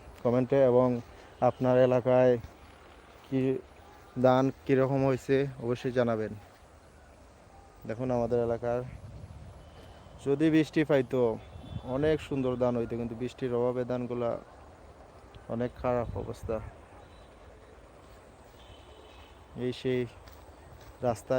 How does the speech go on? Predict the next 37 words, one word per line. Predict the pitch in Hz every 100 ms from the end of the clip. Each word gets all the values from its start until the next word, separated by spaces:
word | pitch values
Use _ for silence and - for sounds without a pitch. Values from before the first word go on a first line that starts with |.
| 123
এদিক | 123 123
দিয়ে | 127 123
গাড়ি | 120 123 123
যাবে, | 120 127 151 - - - - - - -
ধান | 117 120 117
আনবে | 117 120
মানুষ | 117 117 127
এদিক | 113 117 120
দিয়ে। | 135 - - - - - - - - -
এই | 131 131
রাস্তাটা | - 139 147 147 143 151 151 143 139
অনেক | 147 147 - - - - - - 131
মানে | 127 135 127
ছোট | - 165 151
একটা | 147
রাস্তা | 139 - 127
ছিল, | 127 117 147
কিন্তু | 131 123 123 123 117 - - - - - - -
গ্রামের | 135 131 127 127 127
মানুষ | 123 127 -
টাকা | 123 123 123
পয়সা | 123 127
খরচ | 131 123 - - -
করে | 113 117
অনেক | 117 120
ভালো | 123
একটা | 117 131
রাস্তা | 113 131 120
বানাইছে, | 120 113 120
গাড়ি | 113 120 117
দিয়ে | 117 120
ধান | 120 113
আনতে | 117 113
পারে। | 117 123
এই | 131
দেখুন | 117 117 113
ধানের | 117 120